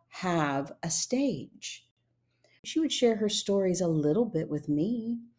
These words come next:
I recorded her. I interviewed her several times. I have these wonderful interviews of my grandmother, one in fourth grade and then again in eighth grade that I've used for various projects. But I think about her and I think about what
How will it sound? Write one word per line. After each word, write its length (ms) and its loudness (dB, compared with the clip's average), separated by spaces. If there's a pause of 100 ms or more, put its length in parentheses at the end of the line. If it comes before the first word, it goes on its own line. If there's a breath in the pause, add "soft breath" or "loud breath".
(340)
I 40 4
recorded 720 4
her. 260 0
I 220 0
interviewed 460 2
her 120 2
several 380 2
times. 500 0
I 60 -6
have 100 0
these 160 0
wonderful 580 0
interviews 520 -2
of 120 -10
my 120 -6
grandmother, 720 -6 (580 loud breath)
one 400 6
in 160 4
fourth 380 4
grade 480 6
and 100 2
then 120 4
again 340 2
in 200 0
eighth 280 -4
grade 340 -2
that 140 -4
I've 120 -2
used 220 0
for 100 -2
various 360 -2
projects. 680 -10
But 140 -2
I 80 0
think 300 6
about 320 0 (100)
her 460 -4 (800 soft breath)
and 100 4
I 80 6
think 300 6
about 760 4 (380)
what 520 0